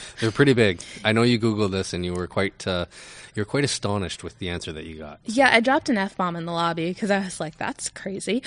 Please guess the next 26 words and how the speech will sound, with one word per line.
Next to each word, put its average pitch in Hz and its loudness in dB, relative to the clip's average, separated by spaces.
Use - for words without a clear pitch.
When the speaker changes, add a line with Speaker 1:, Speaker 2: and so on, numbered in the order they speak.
Speaker 2:
<laughs> 208 -2
Speaker 1:
Uh, 196 8
so 302 6
apparently 233 2
the 185 -2
surface 214 -4
level 185 -4
of 185 -4
both 175 0
lungs 175 -8
combined 175 0
is 185 0
the 196 -4
size 202 -8
of 294 -4
a 269 -4
tennis - -8
court. - -14
Speaker 2:
There 87 -12
you 85 -10
go. 92 -8
Speaker 1:
Which 190 -10
is 185 -8
insane 180 -2
to 160 -8
me. - -12